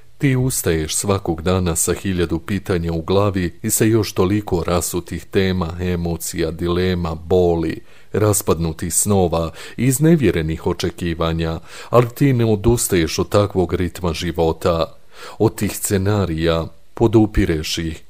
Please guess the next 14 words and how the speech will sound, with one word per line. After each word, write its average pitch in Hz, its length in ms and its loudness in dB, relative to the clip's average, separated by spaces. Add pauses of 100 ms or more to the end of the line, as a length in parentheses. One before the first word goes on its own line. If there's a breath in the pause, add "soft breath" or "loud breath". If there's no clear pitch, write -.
hraniš, 85 840 0 (220 loud breath)
daješ 107 580 4
im 82 140 -4
sebe, 82 540 0 (180)
držiš 110 540 2
te 98 180 4
odnose, 87 600 0 (140)
takve 95 420 2
partnere, 85 680 0 (300)
taj 92 260 2
život 85 560 -2 (240 loud breath)
i 147 80 2
ne 185 120 8
odustaješ, 107 920 2